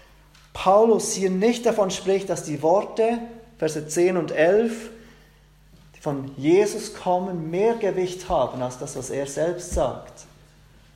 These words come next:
Dass er, der Herr ein Gebot gegeben hat, das für alle verbindlich ist und, und dass Paulus jetzt im Gegensatz sagt, „Aber das, was ich zu euch sage,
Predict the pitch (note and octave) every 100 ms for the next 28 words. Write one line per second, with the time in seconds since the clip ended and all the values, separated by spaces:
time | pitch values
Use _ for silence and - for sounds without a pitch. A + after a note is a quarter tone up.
0 | _ _ - - _ _ _ _ _ _
1 | _ _ _ _ C3+ B2+ D#3 D#3+ D#3 -
2 | C3+ D#3 F#3 F#3+ D#3+ D3+ D#3+ F#3+ G3+ G3+
3 | F#3+ G3 F#3 F3+ G3+ A3 D#3 - C#3+ D#3
4 | E3+ E3 - F3+ G#3+ G#3+ - G#3+ A3+ -
5 | F3+ D3+ - - - D#3 D#3 D3+ - G3
6 | A#3 A#3+ - F#3+ F#3 - - - - -
7 | - - - - D#3+ E3 G3+ A3+ A#3 A3+
8 | G#3 - F#3 F3+ F3+ E3+ D#3 F3+ G3 G3+
9 | D#3 - A3 A3+ - A3 G3 F#3 - F3
10 | E3 E3 D#3